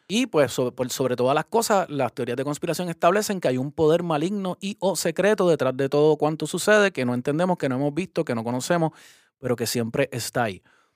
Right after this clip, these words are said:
Como ya yo hablé, cuando hablamos de la cons-, de las conspiraciones, yo sí creo que el poder tras el poder existe. Y eso no es un asunto de creer. Esa es la naturaleza del verdadero poder.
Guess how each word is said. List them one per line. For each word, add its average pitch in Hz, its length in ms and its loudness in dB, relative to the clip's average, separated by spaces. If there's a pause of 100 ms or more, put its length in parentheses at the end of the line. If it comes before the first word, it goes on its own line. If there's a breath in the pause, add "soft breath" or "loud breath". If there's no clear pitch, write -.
(280 soft breath)
Como 135 200 -2
ya 135 200 2
yo 180 160 4
hablé, 190 340 4 (560 soft breath)
cuando 131 240 0
hablamos 127 240 0
de 165 80 2
la 175 140 2
cons-, 170 200 -4
de 165 120 -2
las 151 100 0
conspiraciones, 165 760 -4
yo 120 160 -4
sí 190 520 -4
creo 165 380 0
que 131 120 -4
el 127 220 -6
poder 120 420 0
tras - 240 -4
el 170 160 -2
poder 185 360 0
existe. - 640 -8
Y 104 60 -4
eso 107 140 -4
no 151 80 0
es 170 60 -2
un 175 60 0
asunto 185 340 -2
de 139 200 0
creer. 117 500 -2 (400 soft breath)
Esa 143 160 -2
es 175 80 2
la 175 100 2
naturaleza 127 640 0
del 156 140 0
verdadero 110 480 -2
poder. 110 440 -2